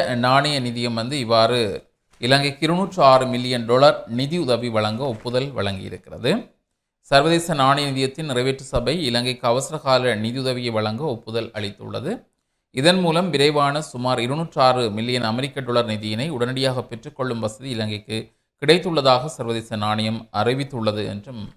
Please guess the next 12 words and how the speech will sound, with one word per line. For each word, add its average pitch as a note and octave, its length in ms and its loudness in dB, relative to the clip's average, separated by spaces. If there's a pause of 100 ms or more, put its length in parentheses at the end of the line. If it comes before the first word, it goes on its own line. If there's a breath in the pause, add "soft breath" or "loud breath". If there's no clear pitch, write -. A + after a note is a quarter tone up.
அந்த G#2 180 -18
செய்தி G#2 580 -12
அமைந்திருக்கிறது. G2+ 680 -10 (3000)
டிட்வா E3+ 500 6
பேரிடரால் E3+ 720 8
பொருளாதார E3 480 8
நெருக்கடி C#3+ 400 -2
மீண்டும் C3+ 500 -2
ஏற்படாது, G#2+ 640 2 (320)
பாராளுமன்றத்தில் C#3+ 1000 4
ஜனாதிபதி B2+ 720 -4
அனுர. F#2 260 -8